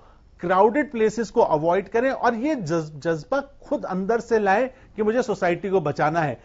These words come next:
क्योंकि सरकार ने अपना काम कर दिया, सरकार ने आइसोलेशन वार्ड कर दिए। और आज हम देखें तो अमेरिका में आज पहली वैक्सीन की ट्रायल भी हो गई। तो अगर भगवान ने चाहा तो कुछ ही दिनों में हमारे पास,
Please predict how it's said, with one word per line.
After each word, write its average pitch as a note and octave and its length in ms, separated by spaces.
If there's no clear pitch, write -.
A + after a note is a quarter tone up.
क्योंकि A#3 180
सरकार A3+ 500
ने C#4 100
अपना B3+ 240
काम G#3+ 260
कर F#3 160
दिया, D#3 180
सरकार G3 380
ने A3 80
आइसोलेशन G#3+ 540
वार्ड F#3+ 240
कर E3 140
दिए। C#3+ 240
और G3 80
आज A#3 140
हम A#3+ 120
देखें G#3+ 300
तो B3 60
अमेरिका F#3+ 380
में A#3 120
आज F#3 240
पहली F3+ 420
वैक्सीन F#3 500
की A#3 120
ट्रायल A3+ 440
भी A#3 120
हो E3+ 140
गई। A2+ 140
तो G#3+ 220
अगर A3+ 200
भगवान E3+ 400
ने G#3+ 120
चाहा F#3 340
तो A3 120
कुछ G#3 240
ही A3 60
दिनों G3 240
में A3 120
हमारे F3 320
पास, B3+ 300